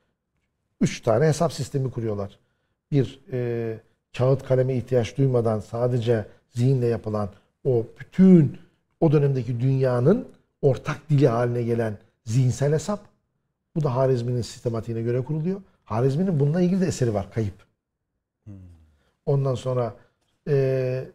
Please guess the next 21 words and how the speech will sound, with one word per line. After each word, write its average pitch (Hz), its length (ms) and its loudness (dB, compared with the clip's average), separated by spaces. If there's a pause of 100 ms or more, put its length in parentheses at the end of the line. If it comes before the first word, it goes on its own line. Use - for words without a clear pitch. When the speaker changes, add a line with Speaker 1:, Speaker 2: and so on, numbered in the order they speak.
Speaker 1:
sittiğini - 760 0
hesap 156 340 0
dediğimiz 127 400 -2
daha 139 180 2
çok 143 200 -2
astronomide 139 560 0
kullanılan 127 560 -2 (540)
büyük, 135 460 6 (440)
e, 156 40 -14
hesaplar 127 600 0
ya 147 140 2
da 147 100 0
trigonometrik 143 440 2
fonksiyonlarda 135 880 0
kullanılan 131 440 -2 (400)
küçük - 260 -4
hesaplar 131 380 0
için 113 400 -2
bir 120 140 2 (120)
sistem 135 380 -2
geliştiriliyor. 170 600 4